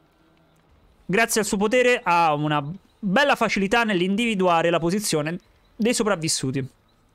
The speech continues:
Anche più di un sopravvissuto. Questo perché nel suo potere ha una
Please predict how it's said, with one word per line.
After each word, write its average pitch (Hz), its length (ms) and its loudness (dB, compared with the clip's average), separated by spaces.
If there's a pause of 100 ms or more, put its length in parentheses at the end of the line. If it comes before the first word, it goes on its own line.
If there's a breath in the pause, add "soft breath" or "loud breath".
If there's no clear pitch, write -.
(580)
Anche 240 320 0
più 247 140 -2
di 214 80 0
un 208 100 0
sopravvissuto. 165 720 -2 (680 loud breath)
Questo 262 300 0
perché 269 500 0 (1040)
nel 226 280 0
suo 226 140 0
potere 185 600 0 (400)
ha 208 220 4
una 170 340 -2